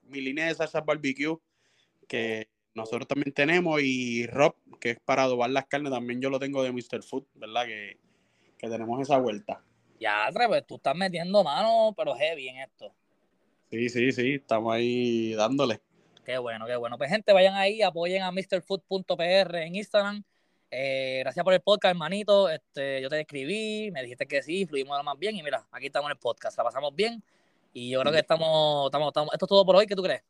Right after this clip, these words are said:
Speaker 1: Duro, bro, la rompimos.
Speaker 2: ¿Algo más que, algo más que quieras decir antes de irnos?
Speaker 1: Pues, hermano, que me pueden buscar en lo que es en Instagram, mister food P R, o sea, M R punto food P R.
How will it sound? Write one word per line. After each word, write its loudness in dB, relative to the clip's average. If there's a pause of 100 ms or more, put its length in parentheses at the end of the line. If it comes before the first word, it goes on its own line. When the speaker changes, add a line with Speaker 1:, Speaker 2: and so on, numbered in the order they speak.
(680)
Speaker 1:
Duro, 8
bro, 10 (180)
la 6
rompimos. 8 (640)
Speaker 2:
¿Algo -4
más -6
que, 0
algo -2
más -2
que -12
quieras -2
decir -8
antes -4
de -6
irnos? -10 (880)
Speaker 1:
Pues, 2
hermano, 8
que 4
me 4
pueden 0
buscar 0
en -4
lo -4
que -6
es -4
en -6
Instagram, -2
mister -10 (120)
food -10
P 4
R, -2 (380)
o -20
sea, -10
M -6
R -8
punto -8
food -16
P 4
R. -2